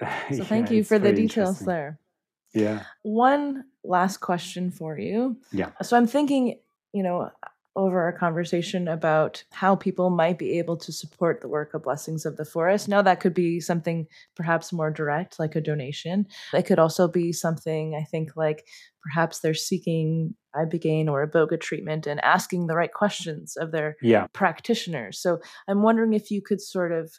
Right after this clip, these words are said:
Speaker 2: suggest how someone might ask that, finding out how
Speaker 1: Yeah.
Speaker 2: the medicine they're gonna be taking has been obtained.
Speaker 1: Sure. Yeah, there's a few points there that are important. I think first thing is,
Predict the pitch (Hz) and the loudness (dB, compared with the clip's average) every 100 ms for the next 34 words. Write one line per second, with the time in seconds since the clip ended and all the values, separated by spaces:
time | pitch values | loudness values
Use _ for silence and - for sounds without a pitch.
0 | - - 190 214 202 - 196 180 180 180 | -12 -8 -2 0 0 2 2 4 0 0
1 | 160 160 147 139 151 151 - 135 120 - | 0 -2 -4 0 0 -2 -4 -4 -4 -4
2 | - 160 160 151 98 156 156 - _ _ | -4 -2 -2 -2 0 0 -2 -12 _ _
3 | _ _ _ - - 175 175 160 147 165 | _ _ _ -14 2 4 4 2 -4 4
4 | 165 170 175 165 160 165 156 156 156 156 | 4 4 0 0 0 0 -2 -4 -6 -6
5 | 147 139 - 170 151 143 131 - 160 107 | -6 -14 -12 -10 -8 -8 -10 -8 -8 -8
6 | 85 - _ _ _ _ _ _ - - | -10 -20 _ _ _ _ _ _ -20 -2
7 | 117 92 - _ _ 123 127 127 123 117 | 0 0 -4 _ _ 6 6 6 4 2
8 | - 143 131 113 - 127 120 117 - 101 | 0 2 2 0 -2 0 0 -2 -4 -4
9 | 101 98 101 98 110 101 98 92 107 113 | -4 -4 -4 0 0 0 -6 -6 -2 0
10 | 113 - - - - _ - 147 143 - | 0 -4 -20 -20 -20 _ 2 4 4 2
11 | 131 120 117 107 | 4 4 2 0